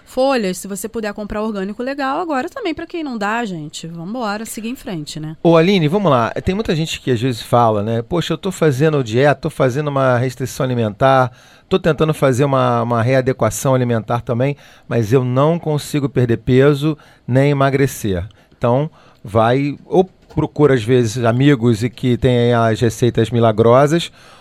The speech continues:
Speaker 2: ou procura, procura um especialista também que não resolve, ela desiste.
Speaker 1: Uhum.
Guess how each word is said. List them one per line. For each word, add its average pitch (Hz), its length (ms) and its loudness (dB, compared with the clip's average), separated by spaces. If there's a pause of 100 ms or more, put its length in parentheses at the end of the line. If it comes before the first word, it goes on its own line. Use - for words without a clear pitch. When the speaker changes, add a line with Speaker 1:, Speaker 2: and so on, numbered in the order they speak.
(140)
Speaker 2:
ou 165 240 6
procura, 160 460 0
procura 131 500 2
um 131 100 -2
especialista 135 640 -2
também 156 100 -4
que - 120 -14
não 156 180 2
resolve, 147 340 4
ela 156 120 6
desiste. 113 680 -4
Speaker 1:
Uhum. 254 420 -4